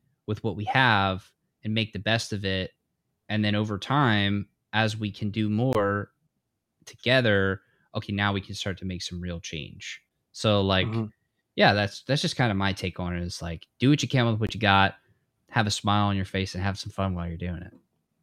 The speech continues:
Speaker 2: Totally. Well, and it's a long process, right?
Speaker 1: Of course.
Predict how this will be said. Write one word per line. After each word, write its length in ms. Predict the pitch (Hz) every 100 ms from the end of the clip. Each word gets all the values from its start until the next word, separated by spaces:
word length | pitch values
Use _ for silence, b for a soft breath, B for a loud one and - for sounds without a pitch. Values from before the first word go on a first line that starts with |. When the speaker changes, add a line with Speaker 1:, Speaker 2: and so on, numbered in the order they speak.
| _ _ _ _ -
Speaker 2:
Totally. 380 | 120 107 101 92 _
Well, 260 | 180 185 196
and 180 | 202 202
it's 200 | 202 -
a 60 | 196
long 280 | 175 165 -
process, 540 | 127 104 101 - - _ _
right? 240 | 131 147 -
Speaker 1:
Of 100 | 113
course. 420 | - - -